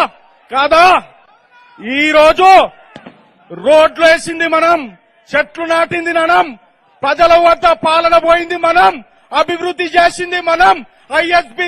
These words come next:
తెచ్చింది మనం, భారత్ బయోటెక్ తెచ్చింది మనం. మరి ఈ రోజు మనము కోవిడ్ వ్యాక్సిన్ వేసుకొని మనము, మన కుటుంబాలు చల్లగా ఉన్నాయంటే ఆ రోజు ఏ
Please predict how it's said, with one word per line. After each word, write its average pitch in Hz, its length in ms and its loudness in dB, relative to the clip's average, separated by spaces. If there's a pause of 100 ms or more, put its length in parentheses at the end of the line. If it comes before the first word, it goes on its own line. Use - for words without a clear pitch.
(100)
తెచ్చింది 349 500 -6
మనం, 370 260 2 (440)
భారత్ 349 460 2
బయోటెక్ 339 500 2
తెచ్చింది 359 440 -6
మనం. 330 260 2 (400)
మరి 311 220 -2 (520)
ఈ 277 40 -4 (100)
రోజు 359 320 4 (500)
మనము 233 260 -10 (160)
కోవిడ్ 294 440 -4
వ్యాక్సిన్ 285 400 -4
వేసుకొని 285 520 -4 (480)
మనము, 302 320 -4 (120)
మన 294 100 -4 (160)
కుటుంబాలు 311 640 -6
చల్లగా 320 440 -4 (140)
ఉన్నాయంటే 320 560 2 (680)
ఆ - 20 0 (180)
రోజు 349 320 4 (540)
ఏ 330 40 4